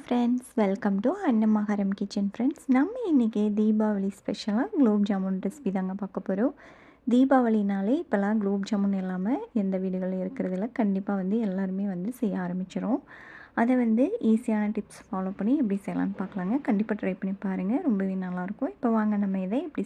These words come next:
செய்கிறதுன்னு பார்க்கலாம். இப்போ இது செய்யறதுக்கு நான் வந்து இன்னைக்கு எம் டி ஆர் குலோப் ஜாமுன் மிக்ஸ் தாங்க எடுத்திருக்கேன். நீங்க எந்த மிக்ஸ் வேணாலும் எடுத்துக்கலாம். அதை வந்து நான் ஒன்றரை கப் அளவுக்கு அளந்து எடுத்துக்கிறேன். நீங்க வீட்ல இருக்கிற ஏதாவது ஒரு பவுலால கூட அளந்து எடுத்துக்கோங்க.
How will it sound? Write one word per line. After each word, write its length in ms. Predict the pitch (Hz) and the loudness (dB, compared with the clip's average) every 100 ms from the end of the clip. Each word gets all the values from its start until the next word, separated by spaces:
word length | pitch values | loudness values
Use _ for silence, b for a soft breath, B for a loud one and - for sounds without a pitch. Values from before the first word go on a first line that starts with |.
| - | -4
செய்கிறதுன்னு 380 | 185 180 185 196 | -6 -4 -6 -6
பார்க்கலாம். 400 | 202 - 190 233 370 B B B B B 247 | -8 -6 -2 -2 -4 B B B B B -2
இப்போ 120 | 233 | 0
இது 100 | 240 - | -2 0
செய்யறதுக்கு 560 | 226 240 220 196 208 262 480 285 | 0 2 0 -2 -2 -2 0 0
நான் 180 | 226 202 | 2 2
வந்து 200 | 190 214 262 | 0 2 2
இன்னைக்கு 360 | 202 185 - 339 - b b - 208 | 2 0 -2 -2 -4 b b -2 0
எம் 120 | 220 | 2
டி 60 | 240 | 2
ஆர் 100 | 226 202 | 0 0
குலோப் 180 | 196 180 | -2 -2
ஜாமுன் 260 | 185 185 185 | -4 -4 -4
மிக்ஸ் 200 | 185 - - | -6 -8 -6
தாங்க 160 | 190 185 | -4 -4
எடுத்திருக்கேன். 440 | 185 202 - 285 440 | -6 -6 -2 -2 2
நீங்க 160 | 294 202 185 | 2 2 0
எந்த 140 | 196 202 | 0 -2
மிக்ஸ் 240 | 185 - 190 | -4 -6 -6
வேணாலும் 300 | 180 190 190 | -2 -2 -4
எடுத்துக்கலாம். 500 | 185 - - 196 359 - B B B B | -6 -8 -4 -2 -2 -6 B B B B
அதை 120 | 233 240 | 2 4
வந்து 180 | 226 320 | 4 2
நான் 160 | 381 220 | 2 2
ஒன்றரை 240 | 196 202 208 | 2 2 0
கப் 180 | 202 - | -2 -2
அளவுக்கு 340 | 190 180 175 285 370 | -2 -2 -2 -2 0
அளந்து 240 | 180 185 202 | 0 0 0
எடுத்துக்கிறேன். 500 | 180 185 - 185 247 440 _ _ _ _ _ _ - | -2 -6 -4 0 -2 -4 _ _ _ _ _ _ -2
நீங்க 180 | 208 214 214 | 2 4 4
வீட்ல 300 | 220 226 226 | 2 2 0
இருக்கிற 200 | 196 214 214 | 0 0 0
ஏதாவது 260 | 190 190 202 | 0 0 0
ஒரு 80 | 202 185 | 0 -2
பவுலால 400 | 175 190 185 180 180 | -2 -2 -2 -4 -4
கூட 120 | 185 240 | -2 -2
அளந்து 260 | 208 180 180 | -2 -2 -4
எடுத்துக்கோங்க. 460 | 180 - 185 185 | -6 -8 -4 0